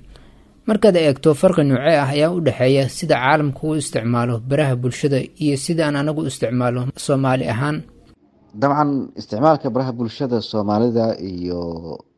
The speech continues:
Speaker 2: dadyowga kale ee aan Soomaalida ahayn ee dowladaha kale, een, waxay si guud, yacni, waa, waa laga wada siman yahay oo dadka waa lagu ijaafeeyaa meel kastoo la joogaba. Een, fake news-ka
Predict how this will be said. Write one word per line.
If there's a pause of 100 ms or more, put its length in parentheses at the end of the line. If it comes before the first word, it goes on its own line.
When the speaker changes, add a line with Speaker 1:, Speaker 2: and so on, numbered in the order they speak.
(100)
Speaker 2:
dadyowga
kale
ee
aan
Soomaalida
ahayn
ee
dowladaha
kale, (800)
een, (220)
waxay (220)
si
guud,
yacni,
waa,
waa
laga
wada
siman
yahay (220)
oo (200)
dadka
waa
lagu
ijaafeeyaa
meel
kastoo
la
joogaba. (920)
Een,
fake
news-ka